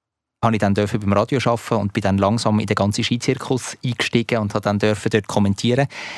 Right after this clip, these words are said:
Ich habe auch die ganzen Lauberhornrennen mit ganz viel Spannung und Emotionen auch am Fernsehen verfolgt, als Kind schon und dann auch als, als Erwachsener. Zweitausendzehn, dort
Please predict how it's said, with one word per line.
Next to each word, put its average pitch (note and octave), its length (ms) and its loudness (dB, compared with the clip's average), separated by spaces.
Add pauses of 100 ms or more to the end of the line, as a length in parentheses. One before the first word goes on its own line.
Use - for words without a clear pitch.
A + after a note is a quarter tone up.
(200)
Ich - 100 -2
habe A#2 120 4
auch A2+ 60 4
die - 80 -6
ganzen A#2 300 2
Lauberhornrennen A2 720 2 (1500)
mit C3 180 -2
ganz C#3+ 260 0
viel C#3+ 140 2
Spannung D3 520 2
und C#3 120 0
Emotionen B2+ 560 2
auch A2+ 180 2
am A2+ 140 2
Fernsehen C3+ 560 0
verfolgt, C3+ 440 0
als A2 220 0
Kind D3+ 380 0
schon C#3+ 300 4 (280)
und A2 120 0
dann A2+ 100 4
auch A2 160 4
als, A2+ 140 -2 (120)
als A#2+ 180 2
Erwachsener. B2 680 2 (480)
Zweitausendzehn, C#3 1300 0
dort - 360 0